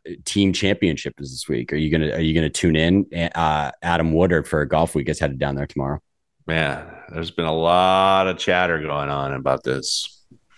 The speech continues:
Speaker 2: Very excited.
Speaker 1: About
Speaker 2: Like,
Speaker 1: the Team Championship?
Speaker 2: Yeah, I've been watching all the different live froms for the last couple of days, like, just getting ready for this thing. Like, what, who's gonna,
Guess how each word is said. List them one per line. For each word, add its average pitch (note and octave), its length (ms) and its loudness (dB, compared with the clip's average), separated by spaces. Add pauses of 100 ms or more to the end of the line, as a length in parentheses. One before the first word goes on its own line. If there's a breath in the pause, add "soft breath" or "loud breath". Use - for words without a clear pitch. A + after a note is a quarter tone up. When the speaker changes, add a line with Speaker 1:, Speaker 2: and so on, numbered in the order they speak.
(600 loud breath)
Speaker 2:
Very F#2 240 0
excited. D#2+ 380 -4
Speaker 1:
About - 120 -2
Speaker 2:
Like, F#2 80 -2
Speaker 1:
the F2 60 -4
Team F2+ 220 -2
Championship? G2 600 0 (680)
Speaker 2:
Yeah, G#2+ 180 6
I've F#2+ 80 2
been G#2 120 -2
watching G2 400 2
all F2 180 4
the F2+ 80 2
different F2 420 -4
live D#2+ 280 0
froms F2+ 480 0
for - 320 -2 (100)
the F#2+ 80 -2
last F2+ 340 2
couple F#2 200 2
of F2+ 80 4
days, F#2 320 2
like, D#2 400 -4
just - 200 -8
getting E2 200 0
ready E2 180 4
for E2 160 -2
this E2+ 240 -2
thing. F2 200 0
Like, D2+ 260 -6
what, G2 260 4
who's G#2 300 -2
gonna, A2 360 -2